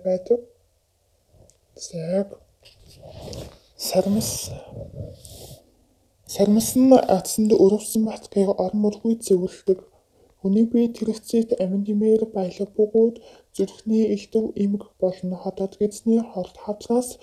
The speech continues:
урьдчилан сэргийлэх зэрэг онцгой ач тустай хүнсний урамл. Өдөр бүр хамгийн багадаа нэг хум сармисыг тогтмол хэрэглэж хэвшвэл таны биед их альва өвчин эсэргүүцэх чадварыг нэмэгдүүлж,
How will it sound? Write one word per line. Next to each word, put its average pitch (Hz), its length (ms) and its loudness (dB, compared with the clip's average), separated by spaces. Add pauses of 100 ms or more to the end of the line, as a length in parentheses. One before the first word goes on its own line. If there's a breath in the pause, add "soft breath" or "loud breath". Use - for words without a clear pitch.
(260 loud breath)
урьдчилан - 640 -2
сэргийлэх 226 580 -6
зэрэг 180 320 -2 (100)
онцгой 185 560 0
ач - 180 -10 (100)
тустай - 500 -2 (360 loud breath)
хүнсний 196 400 0
урамл. 175 420 2 (640 loud breath)
Өдөр 190 300 6
бүр 247 220 6
хамгийн 214 500 2
багадаа 240 380 2
нэг 208 180 0
хум 226 220 4
сармисыг 185 640 -4 (200)
тогтмол 190 440 -4 (360 soft breath)
хэрэглэж 196 560 -2
хэвшвэл 180 680 -4 (360 loud breath)
таны 190 300 -4
биед 208 300 -4
их 220 160 -8
альва 190 500 -4
өвчин - 500 -4
эсэргүүцэх - 680 -6
чадварыг 175 500 -8 (460)
нэмэгдүүлж, 170 520 -2